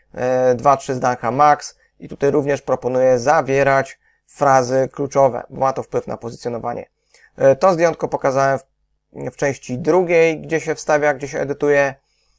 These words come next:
e, w edycji właśnie, e, danej strony produktowej.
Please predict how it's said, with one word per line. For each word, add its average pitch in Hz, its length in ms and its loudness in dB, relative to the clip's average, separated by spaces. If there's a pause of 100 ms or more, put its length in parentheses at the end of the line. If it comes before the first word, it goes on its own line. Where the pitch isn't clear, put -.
(260)
e, 135 220 -2
w 131 80 -8
edycji 131 800 -4
właśnie, 127 340 -4 (1080)
e, 127 320 -8
danej 127 560 -2
strony 120 460 -6 (180)
produktowej. 127 680 -2